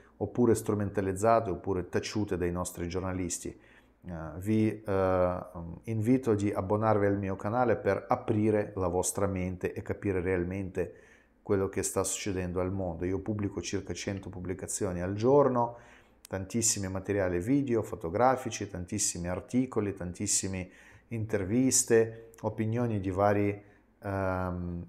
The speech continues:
analisti, esperti provenienti da tutti i paesi del mondo,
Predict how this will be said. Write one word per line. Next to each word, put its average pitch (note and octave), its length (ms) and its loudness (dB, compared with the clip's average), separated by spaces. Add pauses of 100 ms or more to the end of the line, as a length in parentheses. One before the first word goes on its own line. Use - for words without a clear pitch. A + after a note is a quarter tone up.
analisti, G#2+ 680 2
esperti A2 680 4
provenienti G2+ 580 -4
da F#2 140 0
tutti C#3+ 380 -2
i - 20 0
paesi G2+ 340 2
del G2 160 0
mondo, F#2+ 600 -6